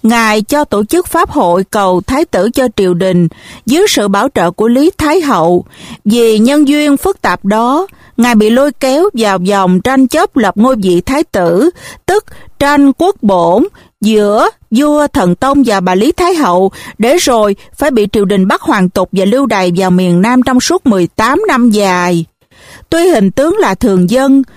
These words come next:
nhưng tâm nguyện và bản hạnh của Ngài vẫn là tăng sĩ, khiến cho đa số quan lại vùng Quảng Đông đều kính phục. Thay vì ngược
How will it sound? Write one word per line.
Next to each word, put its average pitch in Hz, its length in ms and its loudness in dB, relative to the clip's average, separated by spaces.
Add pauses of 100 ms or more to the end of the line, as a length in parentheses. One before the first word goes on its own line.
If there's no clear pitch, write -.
(160)
nhưng 330 240 2
tâm 330 240 2
nguyện 226 300 2
và 233 120 0
bản 196 240 0
hạnh 208 220 0
của 240 180 0
Ngài 185 520 0 (320)
vẫn 220 260 2
là 285 180 0
tăng 254 260 0
sĩ, 196 480 0 (360)
khiến 349 240 0
cho 277 140 0
đa 262 180 -2
số 294 200 -2
quan 262 240 0
lại 180 240 0
vùng 190 160 2
Quảng 196 280 -2
Đông 262 220 2
đều 185 160 0
kính 311 300 -2
phục. 185 240 -2 (440)
Thay 339 200 0
vì 208 400 0 (320)
ngược 214 420 0